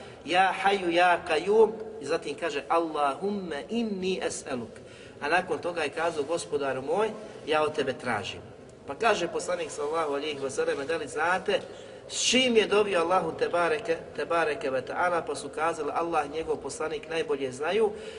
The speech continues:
Pa je poslanik sallallahu alejhi ve sellem kazao: "Zaista je dovio Allaha bismihi azam, Allahovim veličanstvenim, najodabranijim, najvećim Allahovim imenom." Kada se Allah pozove i dozove tim imenom,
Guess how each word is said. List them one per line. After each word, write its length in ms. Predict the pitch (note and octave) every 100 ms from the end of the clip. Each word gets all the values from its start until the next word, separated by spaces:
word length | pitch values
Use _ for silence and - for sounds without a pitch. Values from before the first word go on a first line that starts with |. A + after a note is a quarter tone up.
| -
Pa 80 | D3
je 80 | C#3+
poslanik 420 | C#3 - E3+ D#3
sallallahu 420 | C3+ C#3 D#3 D3+
alejhi 300 | C#3 C#3+ D3
ve 100 | C3+
sellem 460 | C3 D#3 D#3 C#3 B2+
kazao: 400 | D3 E3 D#3+ D3
"Zaista 480 | B2+ E3 D#3+ C#3 -
je 120 | C3+
dovio 360 | C3+ D3+ D3+ C3+
Allaha 420 | C3 D3+ E3+ D3+
bismihi 880 | C3+ - - - - C3+ B2+ C3 B2
azam, 460 | C3+ C3 A#2 B2 G#2+ G#2 - - - - -
Allahovim 480 | B2+ D3 D#3 C#3 B2
veličanstvenim, 880 | B2 B2 - D3+ D3 - C3+ C3 B2+
najodabranijim, 800 | E3 E3+ D3 C#3 C#3+ D3 C3+ B2+
najvećim 580 | F3 D#3+ D#3+ - C#3+
Allahovim 400 | C3+ D3 D3 C#3
imenom." 300 | D3+ D3 C3 G#2 - - - - - - - -
Kada 240 | C#3+ D3+
se 140 | D3 F3+
Allah 260 | G3+ G#3+ F#3+
pozove 440 | F#3 E3+ G#3 G3
i 40 | D#3+
dozove 400 | D3+ E3 G#3 F#3+
tim 180 | F3+ F3+
imenom, 240 | A3+ G#3